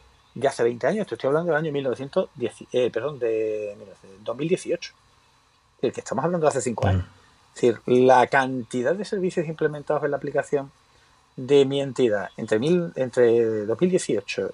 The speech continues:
Speaker 1: y dos mil veintidós es brutal. Es que hoy además me, me lo han estado enseñando y, y, y era una cosa, y decían, pero bueno, y, y, y claro, y te, te pones a recordar cómo era la primera versión y dices, claro,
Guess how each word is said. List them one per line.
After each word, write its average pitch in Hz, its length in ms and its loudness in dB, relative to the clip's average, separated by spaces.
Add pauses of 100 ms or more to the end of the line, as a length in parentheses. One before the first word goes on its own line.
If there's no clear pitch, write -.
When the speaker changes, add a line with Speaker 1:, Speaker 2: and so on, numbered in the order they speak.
Speaker 1:
y 113 260 -2
dos 95 160 -4
mil 110 160 -4
veintidós 165 460 0 (500)
es 139 200 0
brutal. 151 460 4
Es - 80 -2
que 143 140 6
hoy 156 100 10
además 151 340 4
me, 147 220 0
me 120 260 -6
lo 113 100 -4
han 131 80 -4
estado 143 1200 4
enseñando 160 640 -4 (680)
y, 123 320 -6
y, 113 240 -6
y 107 120 -4
era 104 80 -4
una 127 140 -2
cosa, 208 420 2 (320)
y - 80 -10
decían, - 240 -10
pero - 160 -10
bueno, 123 260 -8
y, - 640 -20
y, - 120 -12
y - 60 -8
claro, 151 220 8
y 107 220 -2
te, - 180 -2 (160)
te - 80 0
pones 123 220 0
a 143 40 6
recordar 156 380 6
cómo 123 220 -4
era 147 100 -4
la 147 140 0
primera 147 260 -4
versión 147 260 -4
y 165 40 -6
dices, 127 160 -8
claro, - 280 -14